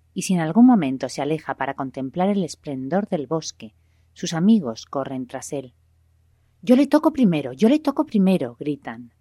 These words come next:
Entonces abrazan a Krishna, y él les abraza a ellos.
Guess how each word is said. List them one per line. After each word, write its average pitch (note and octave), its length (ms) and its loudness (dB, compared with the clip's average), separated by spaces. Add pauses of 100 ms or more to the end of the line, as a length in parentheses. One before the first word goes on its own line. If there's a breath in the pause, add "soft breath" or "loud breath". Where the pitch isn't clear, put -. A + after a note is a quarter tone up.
(320)
Entonces F#3+ 500 -2
abrazan G#3+ 380 2
a A#3+ 80 2
Krishna, C#3+ 500 -8 (140)
y E3+ 220 -2
él D3 240 -4 (180)
les D3 180 -8
abraza C3+ 460 -6
a B2+ 80 -10
ellos. A#2+ 500 -12